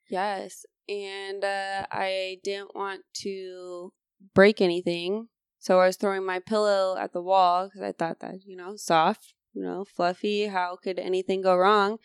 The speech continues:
Well, when I was coming back, I slammed my hand on the desk behind me and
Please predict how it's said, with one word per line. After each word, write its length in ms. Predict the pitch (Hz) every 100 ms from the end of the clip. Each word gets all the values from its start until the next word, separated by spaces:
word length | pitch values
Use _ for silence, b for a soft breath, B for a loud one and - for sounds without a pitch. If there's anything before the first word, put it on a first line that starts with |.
| b b b _
Well, 400 | 247 269 262 247
when 120 | 226
I 100 | 214
was 140 | 202 -
coming 340 | 220 208 196 -
back, 320 | 196 208 214
I 140 | 190
slammed 840 | 190 - - 202 202 208 202 214 -
my 160 | 220
hand 600 | 214 202 202 196 202 214 -
on 140 | 196 190
the 100 | 180 -
desk 320 | 180 185 -
behind 480 | 202 196 190 185 196
me 360 | 208 233 269 277 b b b b b _ _ _ _
and 720 | 202 196 190 190 190 190 185